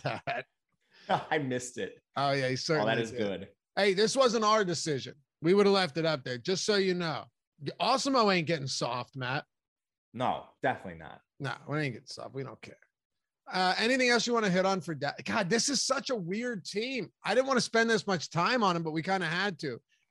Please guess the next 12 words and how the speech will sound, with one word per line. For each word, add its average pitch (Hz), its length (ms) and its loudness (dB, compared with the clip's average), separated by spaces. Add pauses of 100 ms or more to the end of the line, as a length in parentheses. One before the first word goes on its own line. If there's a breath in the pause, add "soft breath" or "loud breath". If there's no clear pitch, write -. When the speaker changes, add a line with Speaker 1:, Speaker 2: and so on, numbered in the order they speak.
Speaker 1:
Uh, 147 180 2
oh, 240 220 4
I 233 100 4
know 269 120 4
what 208 100 4
I 175 60 2
wanted 165 240 -2
to 139 100 -6
ask 143 280 -6
you. 165 200 -6 (1000)
Are 220 120 6
there 220 220 4